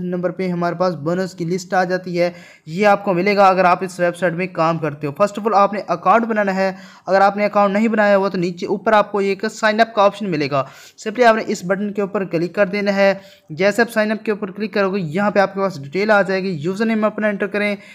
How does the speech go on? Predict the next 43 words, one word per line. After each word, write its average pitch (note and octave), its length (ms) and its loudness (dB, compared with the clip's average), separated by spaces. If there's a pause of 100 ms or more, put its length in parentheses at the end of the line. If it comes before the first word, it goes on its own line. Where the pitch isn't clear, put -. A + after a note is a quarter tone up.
(220)
मोबाइल F#3 280 4
फ़ोन G#3 160 -2
नंबर G#3 220 0
एंटर G#3 200 -2
करें, G#3 240 0 (120)
ईमेल G#3 380 0
एंटर G3 300 -2
करें G#3 220 -2
यहाँ G3 340 0
पे, G3+ 180 0 (300)
उसके - 180 -12
बाद G3+ 320 4
पासवर्ड G3+ 360 4
एंटर G#3+ 260 -2
करें, G#3+ 380 -2
यहाँ F3 360 -2
पे F3+ 120 -8
कन्फर्म G3 400 0
पासवर्ड, G3+ 380 0
and F#3 420 -2
यहाँ F#3+ 100 -2
पे F#3+ 100 -2
आपने F#3 240 -2
क्लिक G3 240 -10
कर G3 120 2
देना F#3+ 220 -4
है F#3+ 80 -4
I F3+ 380 -4
agree G#3+ 240 -2
के A3 120 -2
ऊपर, G#3 300 0 (360)
and G3+ 100 -4
यहाँ G3 180 2
पे G3+ 100 0
आपने G3 220 0
create G3 380 -2
account, F#3 400 -2
account F#3+ 440 0
and F3+ 300 -2
give A#3 240 0 (140)
bonus G3+ 420 -2
five G#3 340 0
dollar। D3+ 280 2